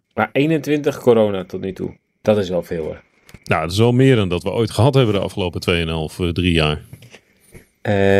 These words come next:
Speaker 1: nou ja, Ronde van Zwitserland was denk ik meer.
Speaker 2: Ja, dat is waar. Dat is waar. Ja.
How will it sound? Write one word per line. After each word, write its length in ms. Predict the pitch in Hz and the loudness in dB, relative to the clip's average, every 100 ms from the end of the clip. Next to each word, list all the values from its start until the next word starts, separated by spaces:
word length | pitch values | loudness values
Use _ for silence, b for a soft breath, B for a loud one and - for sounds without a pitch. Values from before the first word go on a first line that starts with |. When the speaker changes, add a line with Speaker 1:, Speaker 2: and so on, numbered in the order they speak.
| 98 95 | 4 2
Speaker 1:
nou 140 | 92 | 2
ja, 120 | 90 95 | 4 2
Ronde 180 | 95 | 2
van 100 | 92 | -2
Zwitserland 400 | 92 98 - 127 | 0 0 2 0
was 120 | 117 117 | 0 -2
denk 120 | 117 | 0
ik 60 | |
meer. 260 | 113 143 151 _ | 0 -2 -8 _
Speaker 2:
Ja, 180 | - 110 | 0 2
dat 100 | 139 | 2
is 60 | 107 | 0
waar. 240 | 73 80 117 | -2 -4 -10
Dat 240 | - 156 | -2 0
is 60 | 156 | 0
waar. 240 | 69 - - _ _ - | -4 -6 -12 _ _ -12
Ja. 160 | 117 | -12